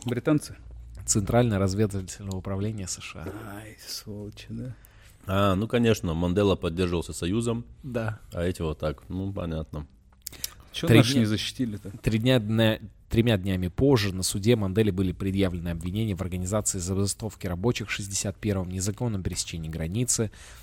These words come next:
Speaker 2: э, и приговорили его к пяти годам тюремного заключения.
Speaker 3: Подожди,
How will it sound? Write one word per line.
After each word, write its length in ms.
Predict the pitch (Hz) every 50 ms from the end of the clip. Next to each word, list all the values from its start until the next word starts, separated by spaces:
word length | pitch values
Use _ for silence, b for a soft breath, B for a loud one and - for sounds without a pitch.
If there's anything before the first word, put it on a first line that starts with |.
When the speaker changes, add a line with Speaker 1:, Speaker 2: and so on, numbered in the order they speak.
| B B B B B
Speaker 2:
э, 340 | 123 117 107 104 104 101 104
и 200 | - - 165 165
приговорили 580 | 147 123 113 101 107 104 104 117 127 123 107
его 180 | 98 95 92 95
к 120 | - -
пяти 280 | - - 107 - - 117
годам 300 | 101 104 92 101 104 104
тюремного 420 | 101 - 98 95 92 90 87 87
заключения. 360 | 82 87 - - 85 82 87 85
Speaker 3:
Подожди, 280 | 82 87 85 78 73